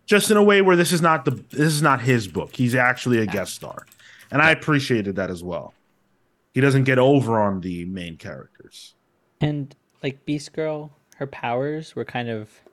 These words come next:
Speaker 3: like, whatever. It was, it, it, they weren't engaging. They weren't cool. It wasn't neat. It was like, all right, yeah, you can make, uh, affect their base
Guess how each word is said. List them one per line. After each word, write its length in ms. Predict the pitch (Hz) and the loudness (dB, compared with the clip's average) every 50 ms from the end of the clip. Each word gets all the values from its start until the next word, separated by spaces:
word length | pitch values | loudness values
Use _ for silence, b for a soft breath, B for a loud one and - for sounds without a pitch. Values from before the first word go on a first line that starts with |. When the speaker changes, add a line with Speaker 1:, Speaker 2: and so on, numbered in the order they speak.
| _ _ _ _ _ _ _ _ _ _ _ _ _ _ - | _ _ _ _ _ _ _ _ _ _ _ _ _ _ -16
Speaker 3:
like, 120 | 135 107 113 | -14 -10 -6
whatever. 500 | 110 107 107 107 107 131 147 175 202 - _ _ _ _ _ _ _ _ _ _ _ _ _ _ _ _ _ _ _ - | -4 -4 -2 -4 -4 -6 -8 -12 -12 -16 _ _ _ _ _ _ _ _ _ _ _ _ _ _ _ _ _ _ _ -12
It 60 | - | -6
was, 440 | 117 120 120 110 104 - - - - _ _ _ _ _ _ _ _ _ _ _ _ _ _ _ _ _ _ _ _ _ _ - - - _ _ _ _ _ | -4 -4 -4 -4 -8 -12 -16 -18 -20 _ _ _ _ _ _ _ _ _ _ _ _ _ _ _ _ _ _ _ _ _ _ -20 -20 -20 _ _ _ _ _
it, 140 | - 127 117 - | -10 -8 -6 -2
it, 320 | 135 135 131 123 131 131 | -2 -2 -2 -2 -4 0
they 100 | 127 143 | 0 0
weren't 280 | 143 135 147 147 147 139 | 0 0 -2 -2 -2 -4
engaging. 480 | 127 123 113 117 113 113 110 104 104 | -6 -8 -6 -6 -4 -4 -4 -6 -8
They 80 | 101 104 | -10 -8
weren't 260 | 107 113 113 104 - | -8 -8 -8 -10 -14
cool. 360 | - - - 107 101 98 98 | -16 -10 -8 -8 -8 -8 -8
It 20 | 101 | -8
wasn't 220 | 104 101 104 101 | -10 -10 -12 -14
neat. 320 | 98 101 98 95 - - _ _ _ _ _ _ _ - | -14 -16 -16 -18 -20 -20 _ _ _ _ _ _ _ -8
It 40 | 107 | -6
was 200 | 107 101 98 - | -6 -6 -6 -6
like, 260 | 104 101 98 - - - | -6 -6 -6 -8 -10 -8
all 80 | - 156 | -6 -4
right, 220 | 113 113 110 - - | -4 -4 -6 -8 -8
yeah, 180 | 127 123 107 | -8 -8 -8
you 120 | 104 107 110 | -8 -10 -10
can 260 | - 113 104 104 104 _ _ _ _ _ _ _ _ _ _ _ _ _ - | -12 -12 -12 -14 -20 _ _ _ _ _ _ _ _ _ _ _ _ _ -18
make, 340 | 135 117 117 117 117 113 139 - _ _ _ - | -14 -10 -8 -8 -8 -10 -14 -20 _ _ _ -20
uh, 280 | - - - - - - - | -20 -20 -18 -20 -20 -18 -14
affect 460 | - 147 139 - - 139 131 - 127 | -12 -12 -10 -6 -6 -6 -6 -6 -8
their 160 | 117 123 117 | -8 -8 -8
base 600 | 110 113 - - 117 117 117 - - - - - | -8 -8 -10 -10 -10 -10 -10 -14 -16 -18 -20 -20